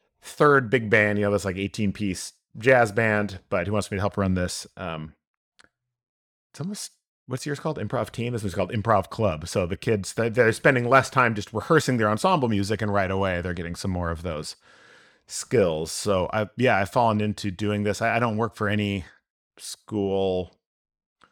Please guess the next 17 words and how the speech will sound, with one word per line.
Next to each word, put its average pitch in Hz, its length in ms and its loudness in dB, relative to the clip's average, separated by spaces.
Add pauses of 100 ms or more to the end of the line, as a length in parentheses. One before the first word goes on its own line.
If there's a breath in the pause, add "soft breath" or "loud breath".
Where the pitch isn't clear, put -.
(140)
full-time, 104 460 -2
not 104 140 0
a 98 40 0
full-time 113 460 0
ensemble 113 480 0
director 107 540 0
or 95 120 0
even 95 180 -2
part-time 92 720 -2 (400)
anywhere, 98 380 -4
but 87 180 -4
just 90 200 -4
as 87 200 -2
a, 78 300 -8 (1000)
guess 90 200 -4
as 82 120 -8
a, 76 160 -6